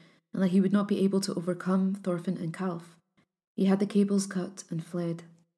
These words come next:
It was now late in the day,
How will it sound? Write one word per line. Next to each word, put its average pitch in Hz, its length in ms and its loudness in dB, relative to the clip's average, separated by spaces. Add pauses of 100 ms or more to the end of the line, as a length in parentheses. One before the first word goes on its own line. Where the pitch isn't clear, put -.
(1300)
It 220 120 2
was 220 140 2
now 233 220 6
late 220 320 2
in 196 100 0
the 196 80 4
day, 196 440 2